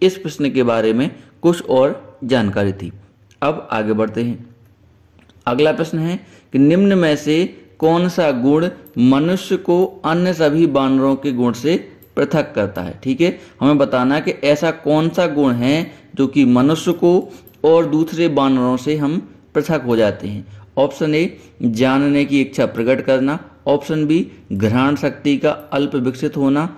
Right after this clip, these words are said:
ऑप्शन सी, विपरीत अंगूठे। और ऑप्शन डी, थोड़ी का बाहर निकलना। तो इसका जो सही आंसर है वह है ऑप्शन नंबर ए, यानी जानने की इच्छा प्रकट करना। इसी से मनुष्य जो है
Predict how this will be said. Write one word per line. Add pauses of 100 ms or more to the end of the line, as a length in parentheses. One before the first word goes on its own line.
(280)
ऑप्शन
सी, (380)
विपरीत
अंगूठे। (400)
और
ऑप्शन
डी, (240)
थोड़ी
का
बाहर
निकलना। (400)
तो (120)
इसका
जो
सही
आंसर
है (360)
वह
है
ऑप्शन
नंबर (260)
ए, (500)
यानी
जानने
की
इच्छा (300)
प्रकट
करना। (140)
इसी
से (200)
मनुष्य
जो
है